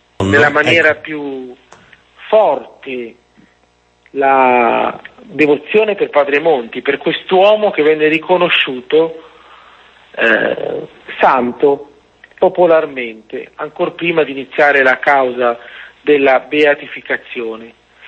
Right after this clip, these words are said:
Speaker 2: Fu un giorno di grandi festeggiamenti, di grandi grazie che vennero ottenute al passaggio del corpo di Padre Monti. E quindi abbiamo iniziato questa giornata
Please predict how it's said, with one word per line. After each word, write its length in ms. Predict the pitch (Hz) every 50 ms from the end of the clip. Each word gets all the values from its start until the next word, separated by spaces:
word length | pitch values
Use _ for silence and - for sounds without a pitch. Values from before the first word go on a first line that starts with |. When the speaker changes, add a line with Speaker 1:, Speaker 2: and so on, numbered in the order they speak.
| - _ _
Speaker 2:
Fu 120 | - 151
un 80 | 151 143
giorno 320 | 131 151 165 160 160 151
di 120 | 131 135
grandi 680 | 127 147 147 147 143 143 139 127 135 135 131 127 123 123 - - - - - _ _
festeggiamenti, 1000 | - 143 135 - - 143 131 120 147 147 147 160 185 202 208 208 202 208 208 185
di 140 | 139 143 131
grandi 420 | 131 139 139 139 135 135 131 135
grazie 580 | 123 143 151 160 175 180 175 - - - 185 175
che 140 | - - 131
vennero 400 | 120 135 131 131 131 135 127 127
ottenute 920 | 131 127 123 113 143 - - 160 147 135 131 127 123 - 151 151 147 147 - - - - - - -
al 200 | - - 151 147
passaggio 920 | - 180 170 - - - 160 135 127 127 120 120 135 139 135 139 135 135 - -
del 240 | - 147 151 147 -
corpo 400 | - 156 143 131 - - 143 139
di 120 | 127 139
Padre 340 | - 143 135 127 131 135 131
Monti. 500 | 123 117 107 104 104 98 - - 113 107 _ _ _ - - - - - -
E 100 | - 180
quindi 320 | - - 233 214 170 156 147
abbiamo 480 | 147 151 151 151 147 147 143 143 139
iniziato 720 | 143 151 147 147 - - - 160 151 151 - - 151 143 127
questa 560 | - 156 135 - - - 143 139 135 131 131
giornata 720 | 127 151 147 143 160 170 185 185 180 160 143 131 - -